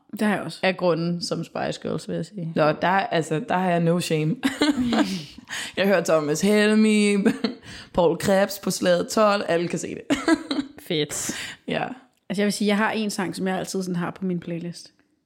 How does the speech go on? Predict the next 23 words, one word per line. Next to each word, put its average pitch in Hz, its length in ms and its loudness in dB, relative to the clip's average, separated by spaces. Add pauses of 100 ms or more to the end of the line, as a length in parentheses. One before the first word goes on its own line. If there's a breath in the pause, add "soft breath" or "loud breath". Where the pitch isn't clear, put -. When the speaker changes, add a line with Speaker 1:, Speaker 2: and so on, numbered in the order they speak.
(120)
Speaker 1:
Jeg 220 100 0
ved 262 100 4
ikke, 254 120 2
den 294 120 4
kommer 285 280 4
bare 247 160 2
ikke 269 140 0
af, 240 160 0
men 247 140 4
det 262 100 4
er 254 40 4
den 240 180 0
der, 196 300 0
også, 196 220 -2
det 240 100 0
er 208 40 2
også 202 160 -2
et 208 60 -8
Kygo 208 240 0
remix 208 420 0
på 185 240 0
Sexual 202 380 -2
Healing. 208 380 0